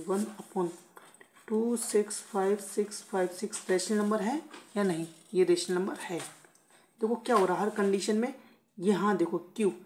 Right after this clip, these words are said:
क्यू अपने आप में कोई ना कोई integer आ रहा है, कोई ना कोई integer आ रहा है, कोई ना कोई integer आ रहा है। लेकिन अगर P बराबर ज़ीरो हो गया और Q बराबर वन हो गया तो, तो पी upon Q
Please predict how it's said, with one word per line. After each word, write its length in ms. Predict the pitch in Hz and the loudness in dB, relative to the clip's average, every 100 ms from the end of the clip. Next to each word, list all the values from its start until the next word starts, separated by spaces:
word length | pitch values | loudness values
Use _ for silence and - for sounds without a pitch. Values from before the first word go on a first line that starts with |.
| - _ _ _ | -20 _ _ _
क्यू 120 | - 254 | -2 -2
अपने 400 | - - 196 202 | 0 -2 2 2
आप 60 | |
में 140 | 220 226 | 2 4
कोई 160 | 208 | 4
ना 60 | 202 | 4
कोई 160 | 233 | 2
integer 440 | 233 180 196 180 175 | 0 -2 2 4 4
आ 120 | 165 | 2
रहा 100 | 165 | -2
है, 120 | 160 - | -4 0
कोई 180 | 220 220 | 4 4
ना 80 | 214 | 4
कोई 200 | 214 190 | 4 4
integer 380 | 180 175 170 | 4 2 2
आ 80 | 160 | 0
रहा 140 | 156 160 | -8 -12
है, 100 | 156 - - - _ _ _ _ | -14 -20 -20 -20 _ _ _ _
कोई 140 | - 220 | -2 0
ना 80 | 220 | 2
कोई 160 | 226 | 0
integer 460 | 214 185 190 175 165 | 0 -2 0 2 2
आ 60 | |
रहा 140 | 165 160 | -2 -8
है। 120 | 156 - _ _ 190 | -10 -16 _ _ 4
लेकिन 480 | 214 226 190 - - - _ _ | 4 4 2 -2 -10 -20 _ _
अगर 180 | 196 220 220 - - | 0 2 2 -4 -12
P 220 | 226 240 226 | -4 0 4
बराबर 340 | 226 220 226 | 4 6 4
ज़ीरो 300 | 185 214 220 | 4 8 8
हो 80 | 208 | 8
गया 220 | 214 226 - - _ _ | 2 0 -4 -20 _ _
और 160 | - - | -12 -6
Q 140 | 240 233 | 2 6
बराबर 280 | 226 226 220 | 8 8 6
वन 160 | 226 | 4
हो 100 | 220 | 2
गया 140 | 220 220 | 2 2
तो, 300 | - 277 - - - _ _ _ _ _ _ _ _ _ - | -2 -6 -8 -20 -20 _ _ _ _ _ _ _ _ _ -8
तो 60 | |
पी 380 | 175 - 208 214 | -8 -6 2 2
upon 360 | 208 208 208 - | 4 2 0 -2
Q 160 | 233 | -6